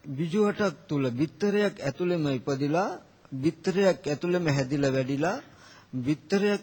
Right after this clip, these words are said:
ඇතුළෙම මැරෙනවා නම්, එබඳු ලෝකයා දන්නේ නැහැ, එබඳු කෙනා දන්නේ නැහැ, "මං ඉන්නේ මේ බිත්තරයක් ඇතුළේ.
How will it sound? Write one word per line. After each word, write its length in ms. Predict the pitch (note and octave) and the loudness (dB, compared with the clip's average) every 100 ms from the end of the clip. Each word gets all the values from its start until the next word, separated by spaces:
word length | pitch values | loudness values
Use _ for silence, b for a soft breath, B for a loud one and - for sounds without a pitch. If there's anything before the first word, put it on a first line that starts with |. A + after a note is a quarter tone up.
| - | -4
ඇතුළෙම 400 | C#3+ C3+ F3+ F#3+ F3 | -6 -2 -2 0 0
මැරෙනවා 500 | C#3 C3+ D3+ D3 C3 | 0 0 0 2 0
නම්, 220 | C3 D#3 A#3 - - | 0 -4 -6 -12 -6
එබඳු 320 | D#3 F3 G3 F#3 | -2 2 2 4
ලෝකයා 640 | D3+ E3+ E3+ F#3 F#3+ E3+ | 4 2 0 -2 0 0
දන්නේ 420 | C3 C#3 D#3+ C#3 | 0 -2 -4 -4
නැහැ, 440 | B2+ B2+ D#3 G#3+ B2+ | -2 -4 -4 -6 -8
එබඳු 320 | C3+ F3 E3+ | -4 -4 -4
කෙනා 300 | - D3+ E3 | -6 -4 -4
දන්නේ 280 | C3 C#3+ D#3 | -2 -4 -4
නැහැ, 200 | E3+ D3+ | -4 -2
"මං 180 | C#3 D3 | -2 -2
ඉන්නේ 200 | D3+ E3+ | -4 -4
මේ 200 | D#3 A#2+ | -4 -4
බිත්තරයක් 520 | B2+ - D3 C#3+ C#3 - | -6 -6 -6 -4 -6 -6
ඇතුළේ. 380 | A2 A2 F2+ | -10 -12 -14